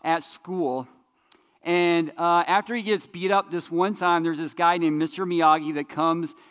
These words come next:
and helps him out. And Daniel sees that Mister Miyagi knows karate.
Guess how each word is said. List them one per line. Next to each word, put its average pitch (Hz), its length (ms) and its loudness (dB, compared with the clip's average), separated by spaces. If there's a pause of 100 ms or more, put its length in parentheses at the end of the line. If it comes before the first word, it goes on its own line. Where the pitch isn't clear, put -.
and 156 160 -2
helps 160 260 0
him 151 100 -2
out. 156 220 4
And 147 180 -4
Daniel 175 300 -2
sees 170 280 -8
that 156 100 -4
Mister 165 280 -4
Miyagi 156 480 2
knows 147 220 -2
karate. 151 560 -2